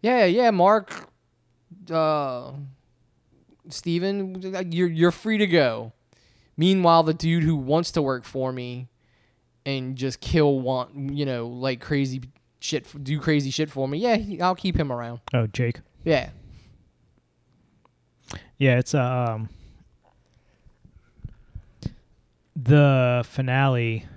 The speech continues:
Speaker 2: could have been longer. It seemed rushed.
Speaker 1: I mean, not even, that, to me, it didn't seem rushed. To me, it was like,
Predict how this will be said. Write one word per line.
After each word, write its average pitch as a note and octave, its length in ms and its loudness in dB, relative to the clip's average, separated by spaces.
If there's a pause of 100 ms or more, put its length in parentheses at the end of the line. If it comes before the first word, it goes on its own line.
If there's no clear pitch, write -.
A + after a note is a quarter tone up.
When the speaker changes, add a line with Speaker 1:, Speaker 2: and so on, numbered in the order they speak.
(800)
Speaker 2:
could D3 180 6
have C#3+ 80 6
been C3 180 2
longer. B2+ 460 0 (1160)
It B2+ 140 2
seemed B2 260 -4
rushed. A2+ 460 -2 (300)
Speaker 1:
I G3+ 80 -2
mean, B3 180 0
not A3+ 180 -4
even, D4+ 220 -2
that, F3+ 260 -2
to G#3+ 80 0
me, E4+ 140 6
it D4 80 2
didn't G3 180 0
seem F3 200 0
rushed. C#3 380 0
To E3 100 0
me, F#3+ 260 4
it F#3+ 100 6
was D#3 360 4
like, C#3+ 400 2